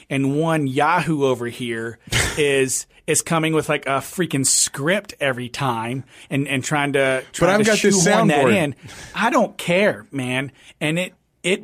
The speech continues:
Speaker 1: breaks my focus on the show. It's something that I focus on and takes my joy away.
Speaker 2: So you're
Speaker 1: So it's hard for me to rate it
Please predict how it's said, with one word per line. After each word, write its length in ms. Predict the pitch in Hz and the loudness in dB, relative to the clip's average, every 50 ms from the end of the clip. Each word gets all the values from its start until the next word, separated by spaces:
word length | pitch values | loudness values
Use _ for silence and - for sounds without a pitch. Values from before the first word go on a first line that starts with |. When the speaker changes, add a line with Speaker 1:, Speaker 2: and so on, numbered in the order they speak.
| 139 123 | -6 -4
Speaker 1:
breaks 360 | 143 156 170 185 - - 180 | 0 0 0 2 0 -2 0
my 180 | 175 170 165 | 2 0 0
focus 420 | 156 - 175 165 143 - 165 139 - | 0 2 2 2 2 2 -2 -2 -2
on 60 | 151 | -2
the 80 | 143 135 | -2 -2
show. 460 | - - - 156 151 131 123 123 123 | -2 -4 -2 0 2 2 2 0 -2
It's 180 | 131 131 - - | -4 -4 -2 0
something 300 | - 180 165 175 165 147 | 0 0 -2 -2 -2 -4
that 140 | 143 131 - | -4 -4 -2
I 180 | 143 147 151 160 | -2 0 0 -2
focus 460 | - - 175 160 151 - 147 - - | -2 0 0 0 0 0 -4 -4 -4
on 380 | 135 120 120 113 113 117 120 120 _ | -4 -4 -4 -6 -8 -10 -12 -14 _
and 180 | - 139 123 - | -8 -6 -6 -6
takes 320 | - - 160 160 - - | -2 -2 -2 -2 -2 -4
my 200 | 147 139 131 135 135 | -2 -2 -2 -2 -4
joy 420 | 123 113 113 123 110 110 104 98 101 | -6 -4 -4 -2 -2 -4 -6 -8 -10
away. 420 | 98 92 85 85 80 87 - _ _ _ | -12 -12 -12 -14 -16 -18 -20 _ _ _
Speaker 2:
So 180 | - - - 139 | -4 0 2 4
you're 260 | 131 131 131 131 131 127 | 4 6 6 4 4 4
Speaker 1:
So 140 | - 143 | 4 2
it's 120 | 143 139 - | 2 0 -2
hard 260 | - - 208 233 - | 0 2 2 2 2
for 80 | - 208 | 2 2
me 100 | 214 220 | 4 4
to 80 | 214 208 | 4 4
rate 300 | 185 196 220 240 214 160 | 4 4 4 4 4 4
it 160 | 143 - - | 2 -2 -4